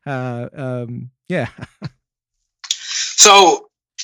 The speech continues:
Speaker 2: there's always a chance. I mean, there, there are guys who improve at the N F L level. Like, Eric Armstead was not as good in college or in his early years in San Francisco as he is now.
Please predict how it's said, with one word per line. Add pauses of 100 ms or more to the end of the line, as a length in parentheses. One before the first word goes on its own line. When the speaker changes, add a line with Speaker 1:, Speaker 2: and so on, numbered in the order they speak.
(180)
Speaker 2:
there's
always
a
chance.
I
mean,
there,
there
are
guys
who (100)
improve
at
the
N
F
L
level.
Like, (120)
Eric
Armstead (580)
was
not
as
good (460)
in
college
or
in
his
early
years
in
San
Francisco
as
he
is
now.